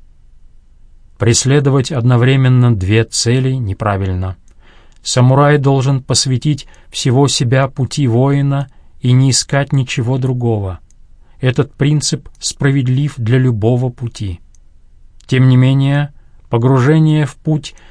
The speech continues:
Конфуция или путь Будды – невозможно совместить с постижением пути воина.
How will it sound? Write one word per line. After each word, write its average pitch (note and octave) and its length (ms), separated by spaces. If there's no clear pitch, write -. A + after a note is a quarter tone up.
Конфуция C#3+ 880
или C3+ 240
путь C#3+ 440
Будды – C3+ 680
невозможно C3+ 760
совместить A#2 760
с - 80
постижением B2 1000
пути A#2+ 460
воина. F#2 640